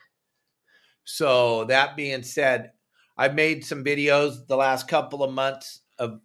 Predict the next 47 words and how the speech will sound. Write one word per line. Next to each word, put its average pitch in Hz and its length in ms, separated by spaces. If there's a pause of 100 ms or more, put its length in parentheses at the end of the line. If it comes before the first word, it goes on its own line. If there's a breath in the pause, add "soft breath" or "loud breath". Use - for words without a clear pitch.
when 131 180
it 131 160
rains 127 400
down 143 300
here. 147 380 (800 soft breath)
There's 147 220
nowhere 196 380
for 190 180
the 156 100
water 147 380
to 139 80
go 131 280
anymore. 113 400
They 117 160
overbuilt 143 680
this 127 220
town 127 400
like 110 260
crazy, 156 1040
and 110 440 (640)
all 151 280
the 147 120
hills 160 380
and 151 100
everything 151 440
that 123 140
used 131 240
to 135 100
have 135 180
places 135 400
for 131 160
the 123 80
water 123 360
to 127 60
go, 127 280
now 127 240
there's 113 260
no 120 160
place 123 380
for 123 100
the 110 100
water 110 360
to 110 80
go 113 200
down 113 280
here. 107 220
So - 280